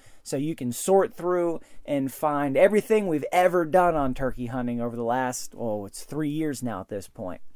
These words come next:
So just want to let you guys know that resource is there, as well as every other kind of hunting we've ever done shows on.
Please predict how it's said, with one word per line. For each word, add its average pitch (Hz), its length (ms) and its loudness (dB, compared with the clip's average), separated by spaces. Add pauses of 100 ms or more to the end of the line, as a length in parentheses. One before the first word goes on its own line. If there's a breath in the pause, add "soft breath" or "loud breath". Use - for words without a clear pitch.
(380 soft breath)
So 143 100 -8
just 139 180 -4
want 165 120 0
to 165 40 4
let 175 200 4
you 170 80 -2
guys 160 260 6
know 165 160 2
that 156 240 2
resource 156 480 -2
is 135 140 -8
there, 143 180 2
as 131 100 -4
well 135 140 2
as 143 140 2
every 135 260 2
other 123 160 0
kind 123 260 -4
of 101 60 -6
hunting 117 300 -6
we've 110 120 -6
ever 113 220 -4
done 107 220 -6
shows 95 360 -6
on. 73 220 -14